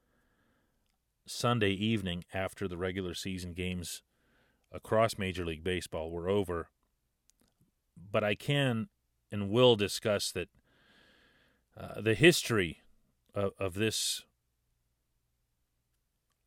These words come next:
award has been that you will see voters lean toward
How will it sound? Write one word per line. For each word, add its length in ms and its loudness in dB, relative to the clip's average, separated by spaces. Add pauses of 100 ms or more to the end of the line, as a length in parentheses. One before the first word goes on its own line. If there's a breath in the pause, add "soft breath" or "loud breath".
(120)
award 540 4
has 200 -2
been 320 0
that 200 2 (720)
you 240 -2
will 320 4
see 360 -2
voters 800 2 (1000)
lean 680 -2 (720)
toward 800 0